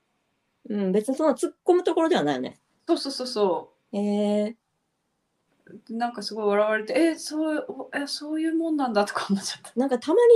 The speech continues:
Speaker 1: にいるよね、でもね、なんかね。
Speaker 2: うん。
Speaker 1: なんかこう、あ、ここ突っ込んでくるんや、みたいな。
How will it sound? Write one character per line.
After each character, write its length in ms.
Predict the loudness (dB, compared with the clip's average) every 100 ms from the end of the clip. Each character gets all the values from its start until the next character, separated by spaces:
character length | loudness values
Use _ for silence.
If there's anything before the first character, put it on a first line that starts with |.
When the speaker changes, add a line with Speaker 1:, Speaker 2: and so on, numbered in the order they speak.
| 8
Speaker 1:
に 120 | 4 _ 0
い 100 | 6
る 80 | 6
よ 120 | 6
ね、 140 | 6
で 100 | 6
も 80 | 4
ね、 180 | 2 0
な 100 | 0
ん 60 |
か 120 | -4 -2
ね。 260 | -2 -4 -8
Speaker 2:
う 40 |
ん。 160 | -14 -14 _ -8
Speaker 1:
な 140 | -6
ん 40 |
か 100 | -8
こ 500 | -10 -4 -2 -2 -4 _
う、 20 | _ _ _ _ _ _ -6
あ、 160 | -6 _
こ 140 | -8 -2
こ 80 |
突 220 | -2 -2 -12
っ 40 | 2
込 140 | 2
ん 40 |
で 120 | 4 2
く 120 | 4
る 140 | 6
ん 60 | 4
や、 140 | 2
み 100 | -2
た 100 | -4
い 80 | -2
な。 160 | -4